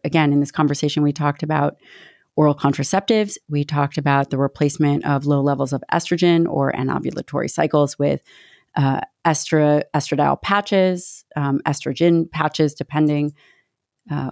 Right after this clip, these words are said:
oral micronized progesterone, testosterone. We didn't really talk about the delivery, but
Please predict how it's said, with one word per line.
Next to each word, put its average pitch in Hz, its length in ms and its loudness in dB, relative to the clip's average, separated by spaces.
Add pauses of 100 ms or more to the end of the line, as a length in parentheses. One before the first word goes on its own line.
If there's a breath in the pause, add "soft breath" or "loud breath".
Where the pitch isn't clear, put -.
oral 170 460 4
micronized 147 540 0
progesterone, 156 880 0 (200)
testosterone. 220 480 0
We 202 60 2
didn't 254 160 0
really 208 160 2
talk 190 320 -4
about 156 360 0 (160)
the 147 200 0
delivery, 143 420 0
but - 240 0